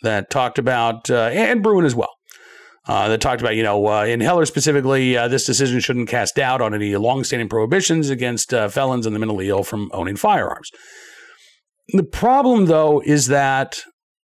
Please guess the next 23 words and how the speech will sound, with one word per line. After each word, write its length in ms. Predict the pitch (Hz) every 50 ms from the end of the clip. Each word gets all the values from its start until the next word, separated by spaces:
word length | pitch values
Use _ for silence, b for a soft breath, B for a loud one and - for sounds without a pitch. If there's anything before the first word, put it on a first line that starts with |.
| _ _ _ _ _ _ _ _ _ _
the 80 | - 143
Supreme 320 | 143 - 147 - 208 208
Court 220 | 156 - 165 160 151
in 80 | 143
Heller 200 | 123 151 151 147
never 220 | 143 143 151 147 147
defined, 560 | 131 123 - - 143 143 139 131 127 120 107
quote, 160 | - - 117
"mentally 380 | 107 117 117 117 104 107 110 117
ill." 100 | 95 90
The 140 | - 101 -
federal 760 | - - - 214 220 247 220 127 131 135 107 - - 120
law, 480 | 117 117 98 78 73 78 78 - 113 113 _ _ _ _ _ _ _ _ _ _ _ _ _ _ _ _ _ _ _ _ _ _ _ -
uh, 220 | - 127 131 131
says 320 | 139 - - 175 170 170 143
that 120 | 160 151
in 100 | 156 156
order 300 | 151 - 175 190 196 202 190
for 140 | - -
somebody 280 | 156 - 160 147 143 143
to 80 | 135 131
lose 440 | 123 123 139 165 185 190 175 147
their 420 | 135 156 139 135 131 123 123 120